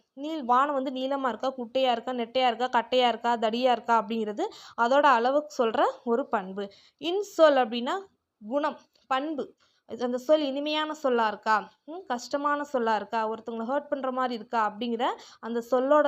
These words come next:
தன்மையை சொல்றதா வந்து அந்த இன்சொல் அப்படிங்கிறது. ஓகேவா? இதுதான் வந்து பண்பு பெயர். இந்த பண்பு பெயர்கள் வந்து வருமொழியோடு இணையும் போது என்னென்ன புணர்ச்சி விதிகள் வரும் அப்படிங்கிறத பார்த்துடலாம். இதுதான் வந்து புணர்ச்சி விதிகள். எட்டு விதிகள் இருக்கு. ஃபர்ஸ்ட் பாருங்க,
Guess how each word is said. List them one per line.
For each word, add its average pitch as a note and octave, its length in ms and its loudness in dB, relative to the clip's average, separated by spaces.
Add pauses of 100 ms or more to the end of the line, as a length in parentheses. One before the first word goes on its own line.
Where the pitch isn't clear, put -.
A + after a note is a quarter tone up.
தன்மையை A#3+ 460 -2
சொல்றதா A3+ 520 0
வந்து G#3 280 -2 (440)
அந்த A3 320 -2
இன்சொல் C4+ 520 2
அப்படிங்கிறது. G3+ 420 -8 (280)
ஓகேவா? A#3 360 -4
இதுதான் C#4+ 380 4
வந்து A#3+ 280 -2
பண்பு A#3 380 -2
பெயர். A3+ 320 0 (260)
இந்த C4+ 200 2
பண்பு D4 400 4
பெயர்கள் B3 460 6
வந்து B3+ 240 0
வருமொழியோடு C#4 680 6
இணையும் C4 340 0
போது D4 180 4
என்னென்ன B3 340 0
புணர்ச்சி C#4 380 -6
விதிகள் A3+ 360 -2
வரும் A3+ 180 0
அப்படிங்கிறத G#3+ 400 -6
பார்த்துடலாம். G3+ 540 -2 (340)
இதுதான் D#4 440 6
வந்து A#3+ 240 0 (240)
புணர்ச்சி D4 400 -2
விதிகள். B3+ 380 0 (240)
எட்டு A#3 300 -4
விதிகள் B3+ 360 4
இருக்கு. A#3 280 2 (640)
ஃபர்ஸ்ட் B3+ 260 -2
பாருங்க, B3 300 4